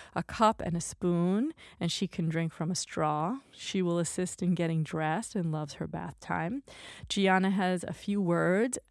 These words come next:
and will growl and grunt, point, gesture, and pull an adult to communicate her needs. She responds well to music and singing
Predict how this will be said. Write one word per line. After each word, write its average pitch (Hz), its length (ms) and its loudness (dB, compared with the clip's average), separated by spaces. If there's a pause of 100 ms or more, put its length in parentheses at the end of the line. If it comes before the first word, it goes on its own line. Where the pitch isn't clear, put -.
and 170 580 0
will 151 140 -2
growl 247 540 2
and 160 140 2
grunt, 214 500 2
point, 202 480 2
gesture, 185 580 -2 (260)
and 175 180 0
pull 180 440 0 (100)
an 180 100 2
adult 165 440 0
to 170 340 0
communicate 160 640 -2
her 160 160 0
needs. 233 480 4 (260)
She 196 220 0
responds 170 520 2
well 170 180 2
to - 140 -4
music 220 520 0
and 147 180 -2
singing 220 560 2